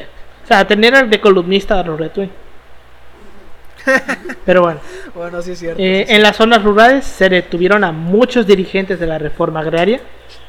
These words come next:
Speaker 1: Muchos fueron ejecutados en lugar, en el lugar de detención. La colonia alemana benefactora Villa Baviera, ubicada en la zona central, sirvió como centro de detención y lugar de desaparición de muchos activistas de la Unidad Popular.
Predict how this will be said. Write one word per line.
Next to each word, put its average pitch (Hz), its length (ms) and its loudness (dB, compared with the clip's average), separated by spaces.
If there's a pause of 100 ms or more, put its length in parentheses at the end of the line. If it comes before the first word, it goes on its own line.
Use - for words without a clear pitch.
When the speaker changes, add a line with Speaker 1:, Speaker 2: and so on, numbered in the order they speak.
(240)
Speaker 1:
Muchos 254 380 2
fueron 233 200 6
ejecutados 202 720 2
en 175 240 -4
lugar, 170 360 0 (260)
en 160 140 -8
el 156 100 -4
lugar 160 260 0
de 180 100 2
detención. 175 600 -2 (640)
La 196 240 4
colonia 202 400 4
alemana 196 480 2
benefactora 180 800 -2
Villa 208 240 2
Baviera, 165 540 -2 (100)
ubicada 185 400 0
en 185 80 0
la 165 100 -4
zona 170 220 -2
central, 180 460 0 (580)
sirvió 208 360 4
como 214 220 2
centro 202 320 2
de 196 160 4
detención 185 640 -2
y 196 80 -2
lugar 165 460 0
de 170 140 2
desaparición 156 580 -4
de 156 100 -4
muchos 160 420 -6
activistas 147 600 -8
de 156 60 -6
la 143 100 -8
Unidad 135 220 -10
Popular. 175 420 -10